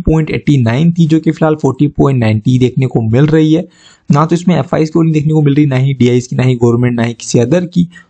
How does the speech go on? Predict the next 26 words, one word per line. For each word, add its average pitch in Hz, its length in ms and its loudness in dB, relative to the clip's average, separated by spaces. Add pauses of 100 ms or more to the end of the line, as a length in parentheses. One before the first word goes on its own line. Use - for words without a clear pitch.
तो - 60 2
यहाँ 170 140 2
किसी 170 280 0
की 180 80 2
भी 180 100 4
हिस्सेदारी 160 360 0
देखने 147 260 -2
को 147 160 0
नहीं 117 300 0
मिल 185 180 4
रही 170 220 2
है। 180 200 0 (580)
और 156 140 0
आप 165 140 0
देखिए 131 420 -2 (400)
कि 160 80 2
इसमें 170 200 2
एक 160 140 -4
तेजी 135 220 0
देखने 151 220 -2
को 151 100 0
मिली 139 180 2
थी 131 100 -2
आपको, 143 300 0
तो 156 60 -6
परम-, 135 320 -4